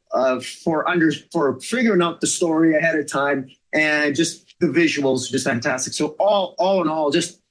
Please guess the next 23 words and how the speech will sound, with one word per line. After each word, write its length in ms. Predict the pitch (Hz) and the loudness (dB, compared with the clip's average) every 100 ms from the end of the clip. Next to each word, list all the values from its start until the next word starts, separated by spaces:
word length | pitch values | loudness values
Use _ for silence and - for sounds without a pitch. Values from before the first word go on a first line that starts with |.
| _ | _
very 320 | 135 208 262 | -4 0 2
well 260 | 190 180 160 | 2 2 0
done. 480 | 156 151 151 151 151 | 0 0 0 -2 -4
And 120 | 156 | -2
I'm 100 | 147 | 0
so 260 | 143 196 185 | 0 2 2
glad 260 | 160 156 151 | 2 0 0
that 280 | 147 131 - _ - | -2 -2 -8 _ -4
I, 60 | |
I, 260 | 139 131 135 | -2 0 -2
I, 60 | 127 - - | -6 -12 -8
you 80 | 139 | -2
know, 200 | 123 117 - - - | -2 -4 -10 -20 -12
I'm 60 | - | -4
so 180 | 202 190 | 0 2
glad 200 | 180 165 | 2 0
I 40 | |
stuck 260 | 147 170 160 | 0 -2 -2
with 120 | 160 | -2
the 80 | 156 | 0
series. 420 | - 170 165 - | 2 2 2 2
And 120 | 151 | 0
a, 260 | 151 139 | 0 -2